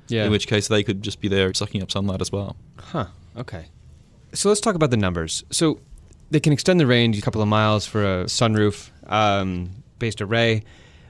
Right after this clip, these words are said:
Speaker 1: but for a bigger array, for your whole roof, how far are we talking? How big is the array?
Speaker 2: Supplementary vehicles first. There's two on the market globally that are connected to the traction batteries. It's on the Toyota Prius Prime,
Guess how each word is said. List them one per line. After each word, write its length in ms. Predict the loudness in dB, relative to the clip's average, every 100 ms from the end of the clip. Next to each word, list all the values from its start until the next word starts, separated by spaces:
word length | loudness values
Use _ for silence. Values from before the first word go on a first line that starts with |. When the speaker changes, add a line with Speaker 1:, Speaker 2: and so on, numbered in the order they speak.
| -6
Speaker 1:
but 240 | 0 0 -2 -20 -20 -20 _
for 160 | -2 2
a 60 | 4
bigger 360 | 4 2 2
array, 240 | 0 -4 -8
for 180 | -4 0
your 140 | 2
whole 260 | 4 4 2
roof, 300 | -2 -8 -10
how 200 | -2 -2
far 280 | 0 2 2
are 40 |
we 80 | 0
talking? 300 | -4 -8 -6
How 100 | -4
big 180 | 0 0
is 80 | 0
the 120 | -2
array? 320 | -4 -6 -10 -20 -20 -20 -4
Speaker 2:
Supplementary 500 | -2 0 -2 0 2
vehicles 400 | 2 2 2 0
first. 320 | 2 2 2
There's 140 | 0 0
two 240 | 2 4
on 60 | 4
the 60 |
market 380 | 2 0 0 -4
globally 420 | 0 2 2 0
that 140 | -2 -4
are 60 |
connected 320 | -2 -4 -4 -8
to 80 |
the 40 | -10
traction 360 | -6 -6 -6
batteries. 380 | -8 -8 -10 -10
It's 200 | -10 -4
on 140 | 0 2
the 120 | 0
Toyota 340 | 2 2 2
Prius 220 | 0 -4
Prime, 500 | -4 0 2 2 0